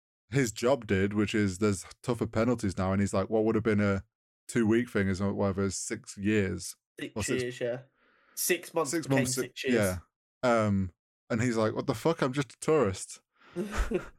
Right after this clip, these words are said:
Speaker 2: I love how she's, like, sorry as well. She's like, "Oh, that makes it even worse. Please come back." <laughs>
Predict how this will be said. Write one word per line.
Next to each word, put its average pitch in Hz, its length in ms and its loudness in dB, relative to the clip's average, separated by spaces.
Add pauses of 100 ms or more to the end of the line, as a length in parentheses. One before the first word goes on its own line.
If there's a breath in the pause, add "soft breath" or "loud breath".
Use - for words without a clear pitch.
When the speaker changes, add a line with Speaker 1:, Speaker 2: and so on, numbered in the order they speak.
(840 loud breath)
Speaker 2:
I 247 120 2
love 370 160 0
how 453 120 2
she's, 370 240 0
like, 254 140 2
sorry 233 320 2
as 185 100 0
well. 196 120 4
She's 165 140 -8
like, 156 240 4
"Oh, 156 200 4
that 151 160 2
makes 147 220 0
it 139 60 2
even 143 200 0
worse. 139 300 2
Please 233 280 0
come 185 200 2
back." 147 540 0
<laughs> - 60 -20